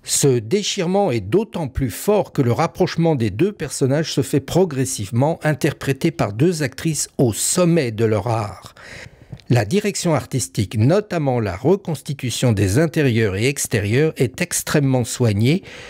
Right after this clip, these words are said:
la lumière et la mise en scène au diapason.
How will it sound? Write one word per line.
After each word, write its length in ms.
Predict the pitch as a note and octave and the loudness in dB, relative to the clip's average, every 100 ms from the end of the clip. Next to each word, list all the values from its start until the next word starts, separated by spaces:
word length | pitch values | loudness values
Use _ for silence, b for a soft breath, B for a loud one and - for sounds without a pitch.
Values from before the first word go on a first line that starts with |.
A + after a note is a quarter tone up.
| B B | B B
la 80 | G#2 | 0
lumière 460 | G#2+ C#3+ F3 E3+ C3 | 4 4 4 4 2
et 80 | |
la 120 | G#2+ G#2 | 0 0
mise 240 | C#3+ D#3 | 0 2
en 120 | A#2+ | 0
scène 520 | - C3+ C3 D3 D3 - - | 0 0 0 0 -2 -6 -2
au 180 | A#3 A3 | -2 -2
diapason. 680 | F3 E3+ E3 C#3 G#2 G2+ | -2 -2 0 -2 0 -2